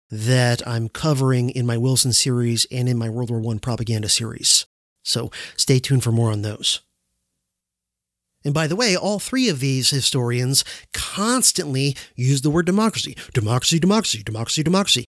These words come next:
Anything they don't like is a mortal threat to democracy. Anyone who disagrees with them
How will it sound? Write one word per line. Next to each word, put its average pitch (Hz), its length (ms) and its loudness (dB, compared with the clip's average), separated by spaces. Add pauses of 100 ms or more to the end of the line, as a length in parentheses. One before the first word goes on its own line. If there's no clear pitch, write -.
(100)
Anything 233 360 0
they 233 100 0
don't 214 220 -2
like 151 320 -2
is 135 100 0
a 139 60 2
mortal 139 260 0
threat 143 240 -6
to 147 80 -6
democracy. 131 680 -4
Anyone 208 300 0
who 190 120 -2
disagrees 220 520 0
with 117 160 -6
them - 240 -16